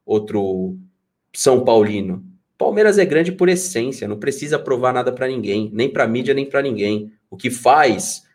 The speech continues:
o que faz a gente aqui ser palmeirense não é estar preocupado com São Paulino, com o corintiano, é estar preocupado com o Palmeiras. Vamos olhar pras nossas qualidades e pros nossos defeitos. Esse é, esse aqui é,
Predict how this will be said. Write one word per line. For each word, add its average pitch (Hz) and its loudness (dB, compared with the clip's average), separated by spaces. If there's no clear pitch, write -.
o 107 -16
que 110 -8
faz 127 2
a 110 2
gente 110 -2
aqui 104 -8
ser - -2
palmeirense 110 0
não 139 -4
é 175 4
estar 143 0
preocupado 113 0
com 110 -4
São 107 -4
Paulino, 98 0
com 107 -8
o - -8
corintiano, 101 -4
é 123 -2
estar - 0
preocupado 202 0
com 262 -2
o 254 -6
Palmeiras. 120 6
Vamos 123 0
olhar 147 4
pras 147 -4
nossas 139 0
qualidades 120 0
e - -18
pros 127 -16
nossos 120 -4
defeitos. 113 -6
Esse 139 2
é, 113 2
esse 151 4
aqui 147 0
é, 117 4